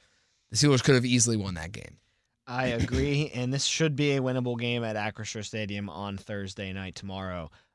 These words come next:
Speaker 2: uh, against the Tennessee Titans. Get more into how to beat the Titans next, but first I want you to check out Yin's Chat's regular season challenge. Each week,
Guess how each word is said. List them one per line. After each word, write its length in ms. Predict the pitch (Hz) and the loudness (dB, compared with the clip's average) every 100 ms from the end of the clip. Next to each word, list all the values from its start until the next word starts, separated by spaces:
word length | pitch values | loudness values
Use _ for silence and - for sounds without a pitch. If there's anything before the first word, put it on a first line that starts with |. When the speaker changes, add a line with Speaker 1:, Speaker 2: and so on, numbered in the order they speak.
| - | -8
Speaker 2:
uh, 160 | 107 82 | -6 -4
against 340 | 98 95 98 | -6 -6 -8
the 60 | 95 | -12
Tennessee 460 | 110 98 101 95 | -10 -10 -8 -10
Titans. 680 | 87 101 95 95 87 - - _ | -8 -8 -8 -8 -10 -14 -18 _
Get 120 | 131 117 | -6 -2
more 300 | 127 139 135 | 0 2 2
into 400 | 123 127 135 120 | 0 0 0 -2
how 320 | 101 127 131 | 0 2 2
to 140 | - | 0
beat 220 | 113 117 104 | -4 -4 -4
the 40 | |
Titans 540 | 110 120 110 110 104 | -2 -2 0 -4 -4
next, 320 | 117 127 139 - | -2 -2 -2 -4
but 140 | 110 | -4
first 260 | - 139 131 | 0 0 0
I 60 | |
want 180 | 120 120 | -2 -2
you 80 | 117 | -4
to 80 | 131 | -4
check 160 | 117 | -2
out 140 | 113 107 | -4 -4
Yin's 240 | 120 113 | -4 -4
Chat's 360 | - 117 107 - _ _ | -2 -2 -4 -10 _ _
regular 320 | 156 202 208 170 | 4 4 6 4
season 320 | 170 143 127 | 2 2 0
challenge. 400 | 139 131 131 127 | 2 4 2 0
Each 180 | 139 135 | -2 0
week, 260 | 139 - | -2 -2